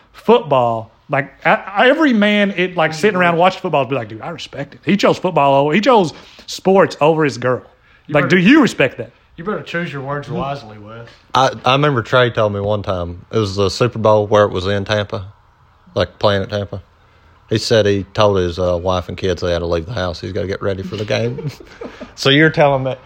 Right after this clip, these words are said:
Speaker 3: I'm just saying, I, like, listen, I don't know, you know, sad, sad news if that's true. But I, I like Tom Brady. I like watching Tom Brady. I just wanna wa-, I, like, I wanna watch Tom Brady.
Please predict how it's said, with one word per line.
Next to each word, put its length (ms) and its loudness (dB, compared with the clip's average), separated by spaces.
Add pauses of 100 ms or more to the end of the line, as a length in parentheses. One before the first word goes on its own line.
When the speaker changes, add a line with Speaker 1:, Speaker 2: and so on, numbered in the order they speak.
(160)
Speaker 3:
I'm 160 4
just 180 4
saying, 300 2
I, 260 -6
like, 260 -4
listen, 300 -2
I 140 4
don't 160 2
know, 340 -2 (760)
you 120 -4
know, 320 -2 (1080)
sad, 520 -2 (280)
sad 360 -2
news 340 -6
if 80 -16
that's 220 -8
true. 400 -10 (1120)
But 240 0
I, 180 0 (140)
I 120 -4
like 240 0
Tom 200 -2
Brady. 260 0
I 60 -2
like 240 -4
watching 300 -4
Tom 240 -10
Brady. 320 -8 (340)
I 140 -2
just 180 -8
wanna 160 -8
wa-, 240 -10
I, 200 -6 (160)
like, 200 -6 (1600)
I 60 0
wanna 180 -2
watch 240 -8
Tom 180 -12
Brady. 240 -12